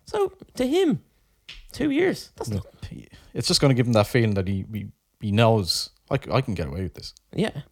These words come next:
Speaker 2: Not long after he's released, he sexually abuses a ten-year-old boy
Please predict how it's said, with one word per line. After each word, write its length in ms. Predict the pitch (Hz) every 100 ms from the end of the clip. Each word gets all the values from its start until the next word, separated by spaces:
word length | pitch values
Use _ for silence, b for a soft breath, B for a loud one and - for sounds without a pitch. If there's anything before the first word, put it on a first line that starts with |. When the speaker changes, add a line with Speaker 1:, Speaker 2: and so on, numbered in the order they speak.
| _ _ _
Speaker 2:
Not 220 | 151 226
long 200 | 196 190
after 280 | 147 143 135
he's 180 | 127 117
released, 420 | 123 120 107 -
he 120 | 107
sexually 500 | 101 156 156 - 135
abuses 440 | 120 120 120 104 107
a 40 |
ten-year-old 680 | - 127 123 120 110 101 95
boy 320 | 113 104 92